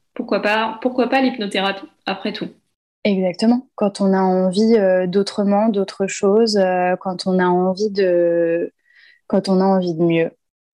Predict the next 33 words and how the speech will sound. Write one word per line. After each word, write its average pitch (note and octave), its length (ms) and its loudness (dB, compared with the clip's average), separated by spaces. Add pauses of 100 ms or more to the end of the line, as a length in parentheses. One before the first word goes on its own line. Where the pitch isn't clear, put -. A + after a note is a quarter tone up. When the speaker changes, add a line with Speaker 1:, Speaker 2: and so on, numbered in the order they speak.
(560)
Speaker 2:
quand F#3 260 -6
on E3+ 120 0
a E3+ 120 2
Speaker 1:
Il - 20 -2
y - 20 -2
a E3 40 -2
Speaker 2:
envie - 0 -
de E3 40 -4
Speaker 1:
quelque F#3 260 -2
Speaker 2:
meilleur. D3+ 160 -2
Speaker 1:
chose D#4+ 140 -4
qui - 120 -4
est F#3+ 60 -4
quand G#3+ 160 -2
même G3 200 0
bien, B3 400 2
bien A#3 340 0
ancien, A3+ 680 0
où G#3 40 -2
on F#3+ 100 -2
sent A#3 220 -4
qu'il A#3+ 100 -8
y G3 60 -2
a E3+ 40 -4
des F#3 80 -2
choses G#3+ 240 -4
qui G3 140 -2
remontent, G3+ 720 0
des E3+ 180 0
sujets F#3 460 -4
familiaux, G3 600 0
émotionnels, F#3+ 880 0
euh, F3 200 2